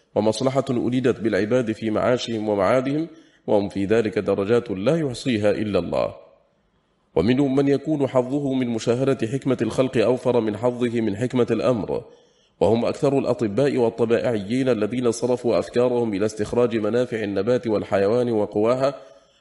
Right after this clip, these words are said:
وما تصلح له مفردة ومركبة، وليس لهم نصيب في حكمة الأمر إلا كما للفقهاء من حكمة الخلق، بل أقل من ذلك.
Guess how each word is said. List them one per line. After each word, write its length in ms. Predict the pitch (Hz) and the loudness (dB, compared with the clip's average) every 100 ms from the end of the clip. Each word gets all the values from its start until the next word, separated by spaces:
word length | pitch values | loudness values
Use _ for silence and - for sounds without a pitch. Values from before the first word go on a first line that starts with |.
| - | 0
وما 220 | 110 107 | 2 2
تصلح 380 | 110 123 127 113 | 0 -2 -4 -2
له 260 | 107 131 | 0 0
مفردة 600 | 120 101 - 120 117 117 | -2 -2 0 0 2 0
ومركبة، 640 | 104 98 98 123 123 151 151 - _ _ | 0 0 -2 0 -2 -2 -6 -14 _ _
وليس 300 | 113 113 107 | 2 2 2
لهم 280 | 110 117 120 | 0 0 -2
نصيب 480 | 113 - 139 120 107 | -4 -2 -2 -2 -2
في 120 | 101 | -4
حكمة 280 | 120 120 110 | -6 -2 0
الأمر 320 | 104 - 117 | 0 0 0
إلا 380 | 104 - 139 110 | 0 0 2 2
كما 320 | 92 127 120 | 2 0 0
للفقهاء 640 | 95 95 95 - 101 117 104 | 0 -4 -6 -2 2 2 0
من 160 | 98 | -4
حكمة 300 | 90 113 104 95 | -2 -2 -2 -2
الخلق، 500 | 87 - 120 - 120 - _ _ - | -2 0 0 -2 -8 -12 _ _ -2
بل 200 | 104 101 | 0 2
أقل 360 | 98 - 120 | 0 2 0
من 240 | 117 98 90 | 0 0 -2
ذلك. 440 | 80 67 57 - | -2 -4 -6 -12